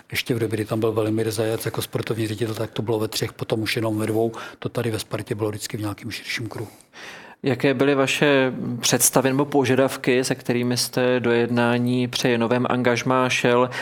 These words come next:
Speaker 2: přes které, jak se, eh, říká, nejel vlak? Měl jste vždycky nějakou věc ve smyslu, mm, realizační tým, trenérské filozofie, něco, přes co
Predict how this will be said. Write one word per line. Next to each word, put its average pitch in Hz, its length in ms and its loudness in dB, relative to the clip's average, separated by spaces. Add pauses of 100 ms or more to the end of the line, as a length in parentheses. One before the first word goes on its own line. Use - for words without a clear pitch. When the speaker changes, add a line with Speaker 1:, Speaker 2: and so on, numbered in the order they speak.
(160)
Speaker 2:
přes - 220 0
které, 127 560 2
jak 117 180 -4
se, - 180 -2 (500)
eh, 107 40 -2
říká, 120 480 0
nejel 127 360 2
vlak? 127 460 0
Měl 113 140 -2
jste 131 160 -4
vždycky 131 320 -4
nějakou 123 380 0
věc 123 320 2
ve 123 100 0
smyslu, 123 760 0
mm, - 240 -6
realizační 113 800 0
tým, 107 400 -2 (300)
trenérské 120 580 2
filozofie, 110 680 0
něco, 120 540 2
přes - 320 -2
co 120 480 2